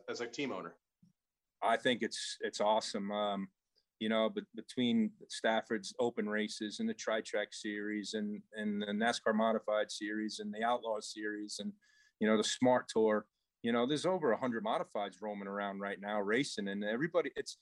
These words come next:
Speaker 2: it seems like all the different series have, have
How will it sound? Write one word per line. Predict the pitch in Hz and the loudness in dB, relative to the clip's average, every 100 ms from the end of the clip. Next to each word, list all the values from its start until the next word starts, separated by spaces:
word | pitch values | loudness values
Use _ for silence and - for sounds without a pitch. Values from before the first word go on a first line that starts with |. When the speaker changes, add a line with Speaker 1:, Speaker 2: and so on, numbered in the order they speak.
| _ | _
Speaker 2:
it | 170 | -10
seems | - 190 175 | 0 2 4
like | 170 151 - _ _ _ _ _ - | 4 4 2 _ _ _ _ _ 2
all | 147 | 4
the | 185 | 4
different | 151 160 147 120 | 2 0 0 -6
series | - 135 131 113 - | -2 -2 0 -2 -2
have, | 113 104 - | -4 -4 -4
have | 117 107 | 0 0